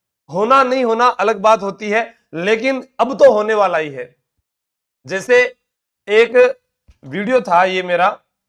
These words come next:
इस वीडियो में आप यहाँ तारीख देखिएगा, दो अगस्त दो हज़ार तेईस को ये वीडियो था।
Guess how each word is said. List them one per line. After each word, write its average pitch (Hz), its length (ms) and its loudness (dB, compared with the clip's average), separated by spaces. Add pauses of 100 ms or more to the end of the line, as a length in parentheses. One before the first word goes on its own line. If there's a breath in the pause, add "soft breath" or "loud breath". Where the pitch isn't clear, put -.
(600)
इस 170 120 -16
वीडियो 208 300 -4
में 240 120 -2
आप 220 160 2
यहाँ 208 140 -4
तारीख 208 320 -2
देखिएगा, 180 600 -4 (440)
दो 180 340 0
अगस्त 214 560 -2
दो 175 220 -4
हज़ार 170 400 -2
तेईस 214 380 -8
को 196 160 -8
ये 180 140 -6
वीडियो 160 300 -8
था। 175 180 -2